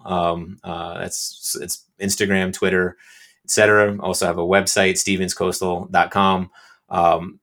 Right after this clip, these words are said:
that's one way to get in touch, but, um, you can also get in touch through the A S B P A website.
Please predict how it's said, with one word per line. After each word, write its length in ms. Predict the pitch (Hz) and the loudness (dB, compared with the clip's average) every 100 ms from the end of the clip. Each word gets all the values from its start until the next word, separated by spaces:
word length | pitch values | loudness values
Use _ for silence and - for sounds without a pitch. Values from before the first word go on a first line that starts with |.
| _ | _
that's 180 | 107 104 | -6 0
one 200 | 117 127 | 2 4
way 100 | 127 | 6
to 100 | 117 | 6
get 160 | 113 110 | 4 2
in 60 | |
touch, 380 | 107 113 123 - | 4 6 4 2
but, 340 | 104 98 92 95 | 2 2 0 -2
um, 420 | 92 87 87 92 | 0 0 -2 -6
you 100 | 104 | -6
can 120 | 107 | 0
also 200 | 104 101 | 2 2
get 140 | 107 98 | 2 0
in 60 | |
touch 280 | 101 104 - | 2 2 2
through 120 | 107 | 2
the 140 | 101 92 | 2 4
A 120 | 101 | 4
S 100 | 98 | 2
B 200 | 98 95 | -2 -2
P 160 | 98 95 | 2 2
A 100 | 92 | 2
website. 580 | 92 92 117 131 135 | 2 0 2 2 -2